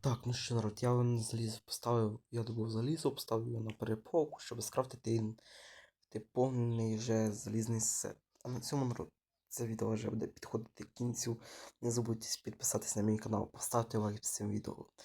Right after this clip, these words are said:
Давайте попробуємо до кінця літа, до початку осені набрати ті півтори тисячі підписників на каналі. Нас вже більше, ще ніж тисяча підписників, так що підписуйтесь, ставте лайки.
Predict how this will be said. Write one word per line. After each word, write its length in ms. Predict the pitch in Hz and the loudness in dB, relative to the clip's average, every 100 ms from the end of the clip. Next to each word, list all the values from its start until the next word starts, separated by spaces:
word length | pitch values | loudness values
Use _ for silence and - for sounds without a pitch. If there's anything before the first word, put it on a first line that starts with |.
| - - - _ | -18 -18 -20 _
Давайте 280 | 123 123 117 - | 0 2 2 -2
попробуємо 460 | - - 110 101 113 | -4 -2 0 0 0
до 220 | 113 113 | 0 -2
кінця 440 | - 110 113 113 107 - _ | 0 0 2 0 -2 -10 _
літа, 560 | 113 113 120 - - - | -4 0 0 -2 -8 -6
до 140 | 123 | -6
початку 440 | - - 104 - - | -6 -8 -10 -6 -2
осені 340 | 104 - - - | 0 -2 -4 -8
набрати 840 | - 113 113 107 98 - - - - _ | -4 0 2 2 0 -4 -14 -14 -16 _
ті 120 | - - _ | -20 -20 _
півтори 440 | - 117 - - | -16 -8 -4 -4
тисячі 480 | - - - 107 - | -6 -6 -6 -6 -10
підписників 600 | - _ - - - 123 | -14 _ -8 -8 -8 -2
на 100 | 117 | 0
каналі. 360 | 104 113 117 107 | 0 -2 0 0
Нас 160 | 107 | 0
вже 180 | 107 110 | 0 -2
більше, 560 | 107 113 113 104 - - _ - - - - | -2 -2 0 -2 -6 -10 _ -20 -18 -18 -16
ще 200 | - 110 | -8 -6
ніж 360 | 107 113 110 - | 0 2 2 0
тисяча 680 | - 107 113 110 - 107 110 | -2 0 0 -2 -4 -4 -4
підписників, 1000 | - - - - 117 113 113 107 123 113 | -8 -14 -6 -6 -4 -4 -4 -2 -4 -4
так 220 | 110 - | -6 -6
що 220 | - 107 - _ _ _ _ _ _ _ _ | -6 -6 -8 _ _ _ _ _ _ _ _
підписуйтесь, 600 | - 143 143 - - - | -14 -2 0 2 0 0
ставте 320 | - 117 113 113 | 0 2 0 0
лайки. 360 | 110 104 - | 0 -2 -10